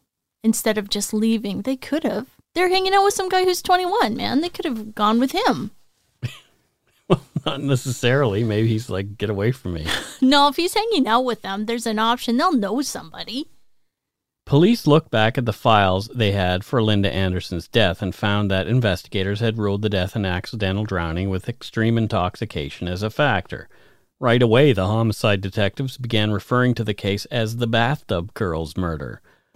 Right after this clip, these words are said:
Speaker 2: which, much later, the press also twigged on, and it's commonly used to refer to the affair. David was also concerned about Sandra's drug use and that she had talked about suicide a lot.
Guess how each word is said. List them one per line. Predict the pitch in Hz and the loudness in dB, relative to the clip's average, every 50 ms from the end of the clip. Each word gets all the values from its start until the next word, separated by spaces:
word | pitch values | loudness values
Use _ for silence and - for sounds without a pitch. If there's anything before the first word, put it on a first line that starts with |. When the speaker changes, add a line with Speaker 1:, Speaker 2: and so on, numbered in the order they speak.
| _ | _
Speaker 2:
which, | - 127 131 127 131 - - - | 0 2 4 4 2 0 -2 0
much | 135 120 113 110 - - | 2 4 4 2 2 0
later, | 120 117 127 151 143 110 98 | 2 4 4 4 4 4 2
the | 95 107 | 0 -2
press | 101 - - 120 113 - - | -2 0 2 2 2 2 0
also | 104 98 95 - - 95 | 0 0 0 -2 -4 -6
twigged | 90 - - 101 101 92 87 | -6 -4 -4 -4 -4 -2 -2
on, | 90 85 87 85 87 | -2 -2 -2 -2 -4
and | - 104 104 104 | -4 -2 -2 -2
it's | 107 113 113 - - - _ _ _ _ _ | -2 -2 -4 -6 -12 -20 _ _ _ _ _
commonly | - - 139 139 131 131 120 110 104 98 | -2 0 2 4 4 4 2 2 0 0
used | 101 95 87 82 85 85 - - - | -2 -2 -2 -4 -4 -6 -6 -8 -6
to | - 127 110 | -4 -2 -2
refer | 104 101 98 - - 82 69 64 65 | -2 -2 -4 -4 -6 -6 -8 -8 -10
to | - - | -12 -12
the | - 76 67 | -12 -10 -12
affair. | 62 - - - 87 73 60 50 - - _ _ _ _ _ _ _ _ _ _ _ _ _ _ _ _ _ _ _ _ _ _ - 120 | -12 -10 -8 -8 -8 -8 -8 -10 -14 -18 _ _ _ _ _ _ _ _ _ _ _ _ _ _ _ _ _ _ _ _ _ _ -16 -2
David | 110 123 135 165 185 185 175 147 | 2 4 4 6 4 4 2 2
was | 135 123 101 | 2 2 4
also | 104 98 110 147 160 - 160 135 | 4 4 4 4 2 0 -2 -2
concerned | - - 101 98 - 98 92 95 95 | 0 0 -2 0 0 0 0 0 0
about | 92 95 92 90 85 | 0 -2 -2 -4 -4
Sandra's | - - 98 98 95 101 95 90 - | -4 -2 -2 -2 -2 -2 -4 -6 -6
drug | - 113 107 113 123 117 | -2 -2 0 0 0 0
use | 113 90 90 90 - - | -2 -2 -4 -4 -6 -6
and | - 120 107 104 104 - - | -4 -2 0 0 0 -2 -6
that | - 123 104 98 135 - | -4 -2 -2 -2 -2 -4
she | - - 143 | -4 -2 -2
had | 131 123 123 | -2 -2 -2
talked | - - 123 113 107 | -2 -2 -2 -2 -2
about | - 101 98 90 - | -2 -2 -4 -4 -4
suicide | - - - 151 170 143 117 - - 85 78 71 | -6 -4 -2 0 0 0 0 -2 -4 -6 -6 -6
a | 73 | -8
lot. | 78 85 98 104 107 90 71 - - - | -6 -2 0 0 0 0 -2 -6 -10 -18